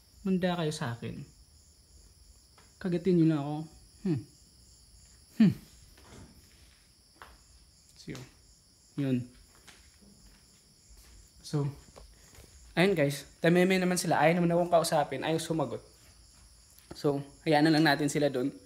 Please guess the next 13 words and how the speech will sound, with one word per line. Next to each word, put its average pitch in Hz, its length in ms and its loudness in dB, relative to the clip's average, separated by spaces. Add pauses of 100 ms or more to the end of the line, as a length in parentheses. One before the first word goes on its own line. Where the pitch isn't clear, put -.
(640)
Pero 180 240 6
at 180 160 -2
least, 208 240 0
nalabas 180 320 4
ko 170 80 4
yung 156 80 4
sama 160 240 2
ng 151 80 2
loob 151 240 -2
ko. 135 160 0 (960)
So, 151 320 0 (160)
sana 180 240 4
guys, 151 480 0